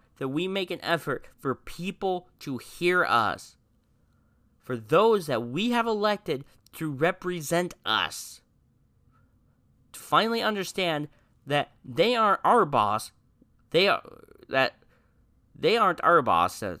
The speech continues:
I was starting to say it correctly, they aren't our boss, we are their boss. They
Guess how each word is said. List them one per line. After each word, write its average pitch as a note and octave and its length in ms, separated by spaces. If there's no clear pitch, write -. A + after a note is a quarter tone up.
I G#2 120
was F2+ 100
starting F2 240
to D#2 60
say D#2 100
it C#2+ 100
correctly, D#2+ 460
they D3+ 140
aren't G#3 180
our G3+ 160
boss, C#3 440
we F3 200
are C3+ 180
their C3 440
boss. F2 580
They F3+ 680